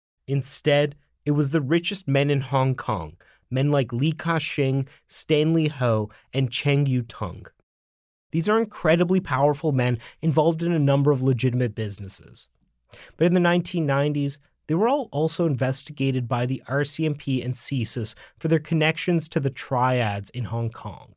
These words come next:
The triads are the largest and most influential organized crime groups in the city.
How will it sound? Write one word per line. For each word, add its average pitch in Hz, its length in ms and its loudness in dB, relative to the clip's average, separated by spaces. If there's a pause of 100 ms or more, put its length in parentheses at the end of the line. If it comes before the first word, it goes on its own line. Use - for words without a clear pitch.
(720)
The 151 100 -2
triads 185 640 2
are 165 100 -2
the 147 120 2
largest 135 640 2
and 135 120 2
most 135 300 0
influential 147 760 -2
organized 135 520 0
crime 117 380 -2
groups 113 320 -2
in 110 80 -4
the 95 80 -8
city. - 460 -10